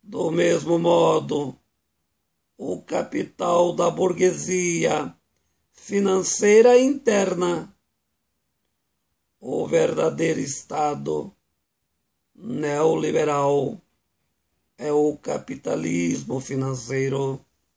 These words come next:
O neoliberalismo foi impregnado na Inglaterra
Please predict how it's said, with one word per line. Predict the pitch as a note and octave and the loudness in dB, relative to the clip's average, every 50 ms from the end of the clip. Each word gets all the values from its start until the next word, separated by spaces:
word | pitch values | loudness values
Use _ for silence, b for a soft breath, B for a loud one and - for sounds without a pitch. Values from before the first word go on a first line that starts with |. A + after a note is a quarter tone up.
| _ _ _ _ _ _ _ _ _ _ _ _ _ _ _ _ _ _ _ _ _ _ _ _ _ _ _ _ _ _ _ _ _ _ _ _ _ _ _ _ _ _ _ _ _ _ _ _ _ _ _ _ _ _ _ _ _ _ _ - | _ _ _ _ _ _ _ _ _ _ _ _ _ _ _ _ _ _ _ _ _ _ _ _ _ _ _ _ _ _ _ _ _ _ _ _ _ _ _ _ _ _ _ _ _ _ _ _ _ _ _ _ _ _ _ _ _ _ _ -4
O | - D3+ D3+ D#3 | 2 4 4 4
neoliberalismo | D#3 D#3 D3+ D3+ D#3 D3+ D3+ D3 D3 D3+ D3 D3 D3 D3 C#3+ C#3+ D3 C#3+ B2+ A2+ - B2+ B2+ B2 A#2+ - _ _ _ _ _ _ _ _ _ _ | 4 2 2 2 2 2 2 2 0 0 2 2 0 0 0 0 0 -2 -2 -4 -6 -6 -6 -6 -8 -12 _ _ _ _ _ _ _ _ _ _
foi | _ _ - - - F#3 F3+ F3 E3 | _ _ -6 -2 0 2 2 2 2
impregnado | E3 D#3 C#3+ - E3+ E3+ D#3+ D3 E3 E3 E3 E3 E3+ E3+ E3+ C#3 D3+ | 0 0 0 2 2 2 2 2 2 2 2 2 2 2 0 0 0
na | D#3 E3 E3+ E3+ | 0 2 2 2
Inglaterra | F3 D#3+ D#3+ - - - - - E3 D3+ D#3 D3 C3+ C#3+ C3+ C3 G#2 - | 2 2 2 0 -2 -2 -6 -6 -4 -2 -2 -2 -2 -4 -6 -6 -8 -12